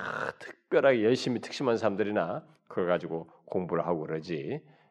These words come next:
이렇게 우리가 교회에서 어떤 같이 공부하-, 이게 말씀으로서 나누는 시간은 뭐, 거의 아마 없지 않겠나 싶은데, 가능하면 허락되면, 아, 내년에는 그것을 할 수 있으면 좋겠고,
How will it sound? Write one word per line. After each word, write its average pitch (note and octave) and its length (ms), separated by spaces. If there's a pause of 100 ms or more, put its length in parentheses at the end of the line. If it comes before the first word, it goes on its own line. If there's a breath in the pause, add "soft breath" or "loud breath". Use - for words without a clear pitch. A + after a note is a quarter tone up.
(140 soft breath)
이렇게 E2+ 260
우리가 D#2+ 300
교회에서 E2+ 640
어떤 D#2+ 460 (360 loud breath)
같이 - 260
공부하-, E2 580
이게 E2+ 140
말씀으로서 E2 1000 (300 loud breath)
나누는 A#2+ 400
시간은 E2+ 560
뭐, D2+ 280
거의 F2+ 420
아마 D#2+ 460
없지 - 260
않겠나 D2+ 560
싶은데, E2 580 (920 loud breath)
가능하면 E2 540
허락되면, F2 760 (160)
아, E2 140 (480)
내년에는 D#2+ 640
그것을 D#2+ 380
할 F#2 200
수 - 120
있으면 E2 280
좋겠고, - 540